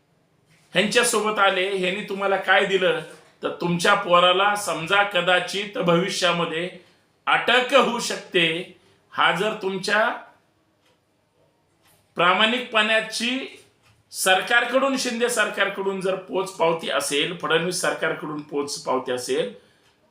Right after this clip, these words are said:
the great मोदी सरकारकडून पोचपावती असेल, कीर्तिकर साहेब, आणि तेही तुमच्या मुलाच्या बाबतीत ही घटना असेल, तर आता तुम्ही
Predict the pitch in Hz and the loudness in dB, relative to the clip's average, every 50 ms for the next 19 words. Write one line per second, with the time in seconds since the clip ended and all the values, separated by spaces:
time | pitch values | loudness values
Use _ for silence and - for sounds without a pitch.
0 | - - 147 165 165 165 175 190 208 214 226 214 214 - - 190 190 185 185 196 | -6 0 0 0 2 2 2 4 4 4 2 0 -2 -6 -4 -4 -2 -2 -2 -2
1 | 180 - 190 175 170 - 185 180 180 - 175 170 180 180 170 - 185 202 165 160 | -2 0 0 0 2 2 0 0 0 -2 -4 -4 -4 -6 -6 -10 -10 -10 -10 -10
2 | - - 147 151 147 151 147 143 143 139 - 139 135 151 165 170 - 160 151 147 | -8 -8 -6 -6 -6 -6 -4 -4 -4 -4 -4 -8 -8 -8 -8 -8 -4 -4 -4 -4
3 | - 170 151 - 156 143 139 - - 127 120 120 131 156 170 - _ _ _ _ | -4 -6 -6 -4 -4 -4 -4 -4 -4 -4 -4 -4 -4 -6 -10 -16 _ _ _ _
4 | _ _ _ _ _ _ _ _ _ _ _ _ _ _ _ _ _ _ _ _ | _ _ _ _ _ _ _ _ _ _ _ _ _ _ _ _ _ _ _ _
5 | _ _ _ - - 127 151 147 - - 170 175 180 202 214 208 - 196 185 185 | _ _ _ -4 -2 -2 -2 -2 0 2 2 4 4 2 0 -2 -2 -2 -2 0
6 | 175 233 220 214 208 208 208 208 - - 214 196 190 190 185 185 - 190 185 - | 2 2 2 2 0 0 0 0 0 2 0 0 0 0 -2 -2 -6 -8 -10 -8
7 | 175 175 170 165 156 170 165 - - - 208 151 135 - 143 - - 131 120 131 | -8 -6 -6 -6 -4 -6 -6 -6 -6 -6 -4 -2 -2 -2 -4 -6 -4 -2 -2 -2
8 | - 170 - - - _ _ _ _ _ _ _ _ _ _ _ _ _ _ _ | -4 -6 -10 -16 -20 _ _ _ _ _ _ _ _ _ _ _ _ _ _ _
9 | _ _ - 139 139 156 156 175 180 180 180 185 180 190 196 202 202 202 190 | _ _ -2 0 2 2 2 0 -2 -2 -2 -2 -2 -2 -2 -2 -2 -4 -8